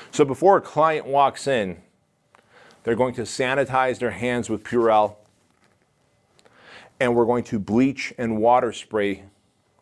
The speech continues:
the bottoms of their shoes before they walk in. Now, obviously, we're gonna have mats to clean, you know, dry off those shoes. But you probably know this already, and if you don't,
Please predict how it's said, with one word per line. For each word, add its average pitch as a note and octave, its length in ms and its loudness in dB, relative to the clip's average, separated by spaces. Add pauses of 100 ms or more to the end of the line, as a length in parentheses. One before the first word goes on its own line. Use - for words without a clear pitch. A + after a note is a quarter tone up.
the G#2 100 -4
bottoms G#2+ 400 0
of G#2 80 -6
their F#2+ 160 -4
shoes G2 540 -6 (1200)
before G#2+ 320 0
they G#2 140 2
walk G2+ 340 2
in. D#2 220 -10 (1120)
Now, D3+ 140 4
obviously, A#2+ 320 -2
we're G#2+ 120 0
gonna G#2+ 140 -2
have A2 160 0
mats G2+ 380 -4
to G#2 100 -2
clean, A2 300 -6
you G#2+ 80 -2
know, E2 120 -2
dry G2 280 0
off G2 180 -4
those G2 160 -4
shoes. F#2 440 -6 (1400)
But A#2 260 2
you A2+ 160 -2
probably A#2 300 2
know B2 160 2
this C3 220 -4
already, A2 260 4
and G#2+ 100 -4
if G2+ 120 -8
you G#2+ 80 -4
don't, B2+ 400 0